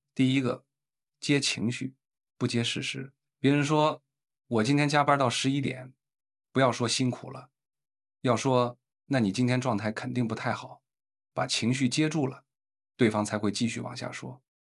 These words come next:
第二个，接细节，不接概括。别人说：“我最近在做个项目。”不要说“加油，加油”，要问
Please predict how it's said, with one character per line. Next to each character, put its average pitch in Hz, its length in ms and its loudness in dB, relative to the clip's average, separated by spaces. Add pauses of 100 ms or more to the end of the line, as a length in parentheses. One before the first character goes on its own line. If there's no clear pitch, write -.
(120)
第 143 140 4
二 120 200 4
个， - 220 -12 (300)
接 147 220 4
细 139 280 0
节， 131 320 -10 (320)
不 113 100 0
接 110 200 0
概 90 180 -2
括。 - 280 -12 (420)
别 131 140 6
人 117 120 2
说 131 360 2 (380)
：“我 117 260 -2
最 123 220 2
近 120 300 2
在 113 220 -4
做 120 200 0
个 120 80 -6
项 135 300 0
目。” 131 200 -14 (460)
不 127 100 0
要 123 140 4
说 113 240 0
“加 117 240 0
油， 107 180 -4
加 107 200 0
油”， 131 340 -6 (220)
要 117 200 4
问 107 220 0